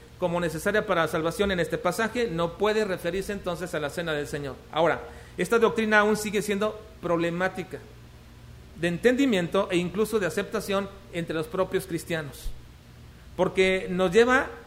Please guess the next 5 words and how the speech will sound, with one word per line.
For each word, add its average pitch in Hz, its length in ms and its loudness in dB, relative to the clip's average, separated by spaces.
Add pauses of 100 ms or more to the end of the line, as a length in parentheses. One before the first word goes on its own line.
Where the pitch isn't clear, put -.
(880)
a 160 100 -2
escudriñar 214 800 -2
y 165 80 -2
a 170 40 2
entender 196 580 0